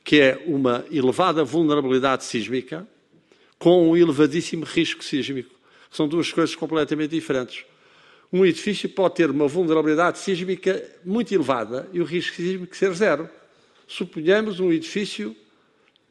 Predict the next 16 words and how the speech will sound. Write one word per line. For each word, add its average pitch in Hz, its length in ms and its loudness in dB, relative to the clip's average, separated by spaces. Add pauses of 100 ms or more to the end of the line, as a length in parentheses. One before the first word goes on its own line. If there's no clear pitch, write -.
(160)
eh, 143 380 2
construído 190 880 2 (460)
numa 165 240 4
zona 180 320 4
quase 156 320 0
desértica, 175 920 -2 (220)
quase 190 220 0
desértica, 180 840 0 (560)
e 180 140 0
sem 196 220 6
ninguém 180 280 6
lá 165 160 2
dentro. 110 320 -4 (960)
Ele 196 180 4
pode 208 320 -4
estar 214 380 0